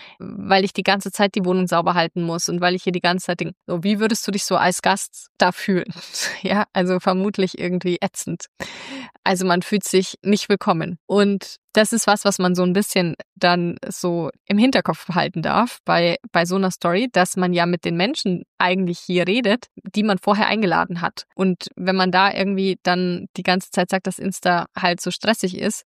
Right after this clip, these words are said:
dann bekommt man vielleicht viel Zuspruch, aber Menschen, die eigentlich an uns interessiert sind oder eigentlich auch vielleicht an unserem Angebot interessiert sind, die fühlen sich vielleicht dann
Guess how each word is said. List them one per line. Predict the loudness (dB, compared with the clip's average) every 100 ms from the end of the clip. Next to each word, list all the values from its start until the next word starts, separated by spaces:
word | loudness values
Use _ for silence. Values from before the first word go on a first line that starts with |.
| 0
dann | 2 2
bekommt | 0 0 0
man | -2 2
vielleicht | 2 2 2
viel | -2 0
Zuspruch, | -2 -2 0 0 0 0
aber | 2 4
Menschen, | 2 0 -2 -4
die | -2 0
eigentlich | 2 2 2 0 -2 -2
an | 0 0
uns | 0
interessiert | -2 -2 0 -2 0
sind | -2 0
oder | 2 2
eigentlich | 2 -2 0
auch | -2
vielleicht | 2 0 0
an |
unserem | -2 -2 0
Angebot | 0 0 0 0
interessiert | -2 -4 -4 -4 -2
sind, | -2 -2 -6 -20 -20 _
die | 4 4 2
fühlen | 2 2
sich | 0
vielleicht | 2 0 4
dann | 2 2